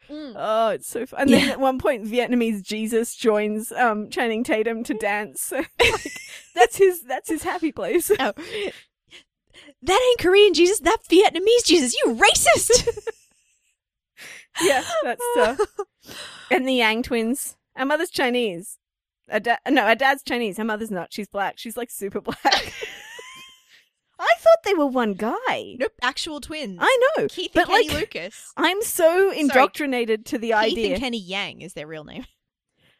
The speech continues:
Speaker 2: I'm so indoctrinated to the idea that,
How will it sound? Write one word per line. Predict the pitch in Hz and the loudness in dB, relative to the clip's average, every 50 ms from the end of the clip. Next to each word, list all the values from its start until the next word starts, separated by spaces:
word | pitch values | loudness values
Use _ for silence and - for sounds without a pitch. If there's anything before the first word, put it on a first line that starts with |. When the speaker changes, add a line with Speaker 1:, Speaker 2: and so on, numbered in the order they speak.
| _ _ _ - | _ _ _ -2
Speaker 2:
I'm | 233 262 277 | 0 0 0
so | - - 320 311 359 | 0 2 2 2 2
indoctrinated | 392 330 285 233 240 262 - - 254 247 233 220 208 220 214 | 0 -2 0 0 0 -2 -2 -4 -4 -2 -2 -4 -6 -8 -10
to | - - 220 | -6 -6 -6
the | 208 214 214 | -2 -2 0
idea | 196 185 185 175 202 208 180 151 143 127 - 190 - _ _ _ _ _ _ _ _ _ _ _ _ - | 0 0 0 -2 -4 -4 -4 -4 -6 -6 -8 -10 -14 _ _ _ _ _ _ _ _ _ _ _ _ -20
that, | 185 180 208 202 185 180 - - - - | -6 -2 0 2 2 2 0 -4 -12 -18